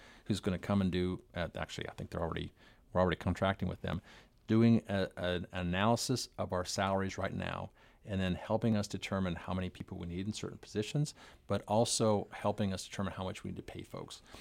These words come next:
And then we have to figure out, where am I gonna get the money to pay them? Because if we had the money, we would have paid them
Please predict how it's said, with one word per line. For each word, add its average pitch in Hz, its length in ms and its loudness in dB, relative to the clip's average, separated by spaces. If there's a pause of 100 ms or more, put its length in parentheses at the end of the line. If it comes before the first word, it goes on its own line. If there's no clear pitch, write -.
(160)
And 113 160 4
then 160 120 10
we 160 100 10
have 143 80 4
to - 80 -6
figure 113 200 4
out, 87 160 0
where 101 160 0
am 123 60 4
I 123 60 2
gonna 95 120 0
get 87 120 -6
the 87 80 -6
money 90 200 0
to 82 80 -8
pay - 240 -6
them? 98 160 -6
Because 87 520 -4 (420)
if - 140 -8
we 87 80 -4
had 139 180 4
the 98 60 0
money, 85 180 0
we 87 100 -2
would 92 200 -2
have 82 60 -4
paid 92 180 -2
them 85 200 -4